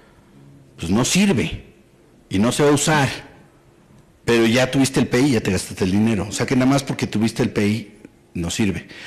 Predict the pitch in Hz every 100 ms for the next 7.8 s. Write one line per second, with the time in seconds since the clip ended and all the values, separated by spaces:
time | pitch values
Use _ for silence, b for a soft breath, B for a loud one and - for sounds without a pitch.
0 | B B - 135 156 131 - 143 - -
1 | - 117 113 123 127 117 92 85 - -
2 | - - 160 185 131 123 127 147 139 123
3 | - 95 90 87 104 107 - 95 90 -
4 | - 87 85 87 95 92 92 - 101 113
5 | - B B B B B B B _ -
6 | 90 85 92 82 101 87 80 - 82 95
7 | 113 135 156 165 170 185 302